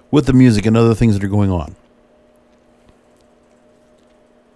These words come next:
Blow some things up and imagine things from the views of your future listeners and customers rather than your existing ones.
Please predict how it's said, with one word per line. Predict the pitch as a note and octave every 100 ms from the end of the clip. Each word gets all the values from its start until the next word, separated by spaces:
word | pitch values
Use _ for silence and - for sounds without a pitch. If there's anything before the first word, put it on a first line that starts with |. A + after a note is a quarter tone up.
| _ _ _ _ _ _ _ _ _ _ _ - _ _ _ _ _ _ -
Blow | C#3 A3
some | C4+ A#3
things | A#3 G3 C#3+
up | C#3+
and | -
imagine | A#2+ C#3 C3+ B2+
things | A2 D3+ C#3+
from | B2
the |
views | G#2+ C3+ A2+
of | A2
your | G2
future | - C3+ B2+ - G2 G2+
listeners | E3 - E3
and | - A#2
customers | - C#3+ D3 C3
rather | C3 B2+
than | A2+
your | A2
existing | F#2+ A#2 - F#2
ones. | D2 -